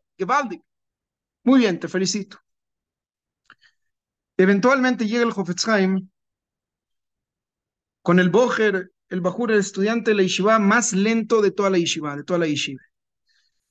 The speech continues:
al que no se le facilitaba el estudio. Y le dice, "Mein Tayere, mi querido, ¿no? Buhaltmir,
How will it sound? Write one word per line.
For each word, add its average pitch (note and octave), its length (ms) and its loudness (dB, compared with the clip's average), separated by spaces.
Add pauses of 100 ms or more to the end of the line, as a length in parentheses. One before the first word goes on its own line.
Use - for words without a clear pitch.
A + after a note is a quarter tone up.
(120)
al F3+ 140 -2
que A#3+ 100 2
no D4 120 4
se D4 160 0
le B3+ 100 2
facilitaba G#3 520 -2
el G3 80 0
estudio. E3+ 420 -6 (1900)
Y E3+ 100 0
le G3 100 6
dice, G#3 420 -2 (320)
"Mein F3+ 200 4
Tayere, G#3+ 340 0
mi F3 120 -2
querido, F#3 460 -2 (640)
¿no? A#3+ 360 2 (380)
Buhaltmir, F4 640 2